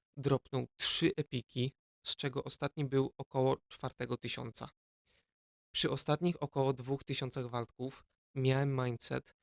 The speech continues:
że tym challenge'em będę chciał przejść na waldkową emeryturę, ale cały czas nie dawało mi spokoju, że nie dopnę dwóch istotnych dla mnie rzeczy.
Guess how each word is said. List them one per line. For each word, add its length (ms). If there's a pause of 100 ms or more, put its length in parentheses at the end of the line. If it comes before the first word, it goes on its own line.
(220)
że 140
tym 180
challenge'em 580
będę 240
chciał 220
przejść 340
na 100
waldkową 480
emeryturę, 600 (680)
ale 160
cały 300
czas 320
nie 140
dawało 380
mi 120
spokoju, 560 (500)
że 200
nie 140
dopnę 580
dwóch 280 (120)
istotnych 440
dla 140
mnie 160
rzeczy. 320